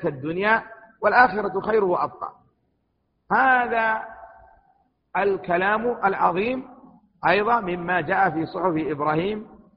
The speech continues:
وصحف موسى، أنه أفلح من تزكى، من زكى نفسه وطهرها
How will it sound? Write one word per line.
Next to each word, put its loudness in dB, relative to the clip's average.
وصحف -8
موسى، 2
أنه 0
أفلح -2
من -6
تزكى، -4
من -8
زكى -2
نفسه -4
وطهرها 6